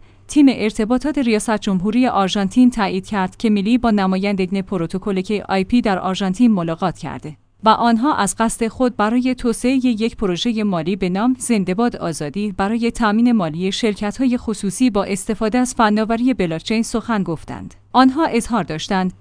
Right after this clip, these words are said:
که این نشست در دفتر ثبت استماع عمومی گزارش شده و میلی و پ و همچنین مانوئل آدورنی، سخنگوی ریاست جمهوری و ماوریسیو نوولی در آن حضور داشتند.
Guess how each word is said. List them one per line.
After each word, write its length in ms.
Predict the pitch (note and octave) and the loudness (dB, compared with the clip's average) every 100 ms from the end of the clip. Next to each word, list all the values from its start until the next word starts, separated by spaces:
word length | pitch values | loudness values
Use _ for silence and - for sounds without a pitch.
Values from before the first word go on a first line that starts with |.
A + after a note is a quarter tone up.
| - | -12
که 120 | - A3+ | -2 2
این 280 | C4+ C4+ | 4 6
نشست 420 | A3 F#3+ B3 B3 B3 | 4 2 0 0 0
در 140 | G#3+ | 0
دفتر 420 | G#3 G#3 B3 B3 | 0 0 0 0
ثبت 360 | A#3+ C#4+ C4+ B3+ | 0 -2 0 0
استماع 600 | G#3 - A3+ G#3+ G#3 A3+ | -2 -2 -2 0 -2 -4
عمومی 400 | G#3 G3 F#3 F#3 | -2 0 0 0
گزارش 400 | F3+ E3 E3+ G3 | -2 -2 -4 -4
شده 320 | - F3+ F#3 | -4 -2 0
و 80 | G#3 | 0
میلی 320 | G3 F3+ A#3 | 0 2 0
و 160 | A#3+ A3 | 2 0
پ 200 | A3 A3 | 0 0
و 80 | A3 | 0
همچنین 540 | G#3 C4+ C4 C#4 C4+ B3+ | 2 2 4 6 8 6
مانوئل 360 | G3+ F#3 F#3+ | 4 0 -4
آدورنی، 640 | - F#3+ G3+ F3 F3+ A3 A#3 | -2 -2 0 0 0 -2 -4
سخنگوی 640 | - C#4+ C4 A#3 A3+ B3+ C4 | -6 -4 0 0 2 2 2
ریاست 440 | G3+ F#3 F#3+ A3+ | 0 -2 0 -2
جمهوری 520 | B3 A3+ A#3+ A#3+ B3 | 0 0 2 2 2
و 160 | A3+ G#3+ | 2 2
ماوریسیو 600 | G3+ F#3+ G3 G#3 A#3 A#3 | 2 0 -4 -4 0 2
نوولی 420 | A3+ G3+ F#3+ A3+ | 2 0 0 0
در 180 | A3 E3+ | -2 -2
آن 180 | E3+ F#3+ | -2 -4
حضور 320 | G3+ F#3+ G3 | -2 -2 -2
داشتند. 560 | - C3+ - C3+ - | -4 -10 -8 -10 -12